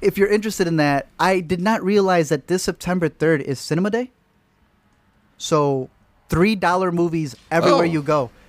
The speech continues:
Speaker 1: Uh, so there you go. Big P S A for any of the stuff that we had mentioned. If you don't want your Peacock account, I know someone had asked, "Is the Peacock gonna cover it?" I don't know. I, I'm hoping it's with ads. But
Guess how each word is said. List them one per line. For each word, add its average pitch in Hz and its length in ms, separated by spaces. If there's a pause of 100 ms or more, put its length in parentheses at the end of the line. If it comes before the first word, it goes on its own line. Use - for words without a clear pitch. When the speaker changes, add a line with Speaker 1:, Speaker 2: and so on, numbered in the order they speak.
(160)
Speaker 1:
Uh, 131 220
so 127 260
there 135 140
you 151 140
go. 131 160
Big 139 240
P 156 160
S 147 160
A 143 100
for 139 140
any 151 200
of 160 60
the 147 60
stuff 151 200
that 147 80
we 143 120
had 135 120
mentioned. 135 440
If 107 160
you 113 180 (300)
don't 156 140
want 160 180
your 151 80
Peacock 151 320
account, 135 240
I - 20
know 139 100
someone 156 220
had 147 120
asked, 143 320
"Is 127 200
the 127 80
Peacock 143 560
gonna 143 180
cover 139 280
it?" 143 140 (340)
I 208 100
don't 247 260
know. 175 440
I, 185 120 (200)
I'm 180 140
hoping 226 340
it's 208 160
with 143 100
ads. 123 400 (680)
But 165 260